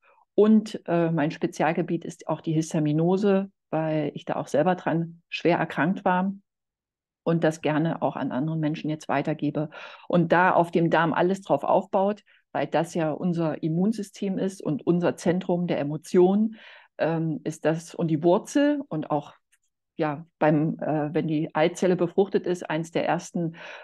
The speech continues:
äh, Organe, das mit entsteht, ähm, baut darauf alles auf. Und heute steigt man eben halt mal in diese Welt der,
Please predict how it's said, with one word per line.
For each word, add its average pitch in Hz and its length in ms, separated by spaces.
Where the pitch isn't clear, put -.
äh, 160 100
Organe, 151 500
das 165 160
mit 180 160
entsteht, 185 500
ähm, 160 540
baut 156 260
darauf 160 340
alles 143 260
auf. - 360
Und 156 280
heute 165 240
steigt 143 320
man 151 300
eben 151 260
halt 151 200
mal 147 80
in 151 120
diese 147 240
Welt 143 380
der, 147 380